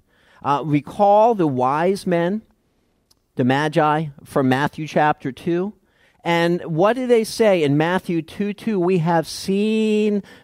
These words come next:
the star in the east," the star that gave them direction to the Messiah. So Jesus is the one who is holding firmly these seven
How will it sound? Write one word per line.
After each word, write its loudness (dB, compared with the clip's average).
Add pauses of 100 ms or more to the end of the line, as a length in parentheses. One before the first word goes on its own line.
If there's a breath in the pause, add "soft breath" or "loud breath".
the 0
star 2
in 0
the 0
east," -4
the -8
star 0
that 2
gave 2
them 2
direction -2
to 0 (280 loud breath)
the 0
Messiah. -2
So -2
Jesus -2 (380 soft breath)
is 2
the 2
one 2
who 0
is -2
holding 0
firmly 0 (280 loud breath)
these 2
seven 0